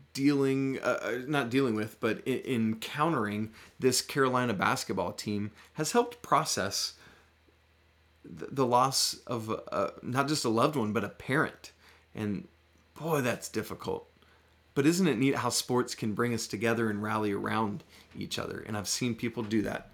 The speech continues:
so often. The second shorter story I want to share is from someone who Omicron had just affected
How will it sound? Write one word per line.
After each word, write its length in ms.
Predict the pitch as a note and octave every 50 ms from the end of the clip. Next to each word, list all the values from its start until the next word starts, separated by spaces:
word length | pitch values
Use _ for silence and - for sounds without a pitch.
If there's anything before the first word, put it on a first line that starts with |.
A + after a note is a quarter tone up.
| - -
so 500 | - - - - G#2 G2+ G2+ G2+ G#2 - - - -
often. 360 | - - - - - - - - - - - - - - - - - - - -
The 60 | B2+
second 360 | - - F#3 F#3 G3 D3 - - -
shorter 380 | - - - F#3+ G3+ D#3+ A#2
story 400 | A2+ - - B2 A#2 A2+ A2 G#2+
I 80 | - -
want 280 | A2+ A#2 A#2 A2 A2
to 100 | - A2
share 280 | G#2 - - G#2+ G#2+ A#2
is 180 | B2 B2 A2+ A2 - - - - -
from 180 | - - B2+ A#2+
someone 360 | A2+ - D#3+ E3 D#3 C#3+ C3+
who 440 | B2 A#2+ C3+ C3 C3 B2+ B2+ B2 A2+ - - - - - - -
Omicron 580 | - B2 C#3+ D3 A#2+ - - A#2+ G#2+ G2+ G2 G2
had 240 | F#2+ F#2+ G#2+ G#2 G2+
just 220 | A2 A2+ - -
affected 720 | - G2+ - - - B2 A2 - - C3+ C3 C3 A#2+ A2+